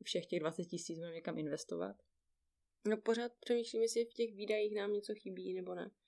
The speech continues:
Speaker 2: Možná jo, možná nám tam něco chybí, ale
Speaker 1: Tak určitě tam chybí takový věci jako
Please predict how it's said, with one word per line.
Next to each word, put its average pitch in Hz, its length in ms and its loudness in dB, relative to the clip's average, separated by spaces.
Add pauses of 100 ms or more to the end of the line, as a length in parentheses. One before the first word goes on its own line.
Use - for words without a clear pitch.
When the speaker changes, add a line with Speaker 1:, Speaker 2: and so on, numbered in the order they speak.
(180)
Speaker 2:
Možná 202 340 4
jo, 185 220 2 (100)
možná 185 300 -4
nám 185 120 -4
tam 185 140 -4
něco 180 160 -8
chybí, 170 360 -10
ale 165 420 -4
Speaker 1:
Tak 220 200 2
určitě 214 320 6
tam 214 100 6
chybí 196 300 -2
takový 202 320 4
věci 190 280 4
jako 190 200 4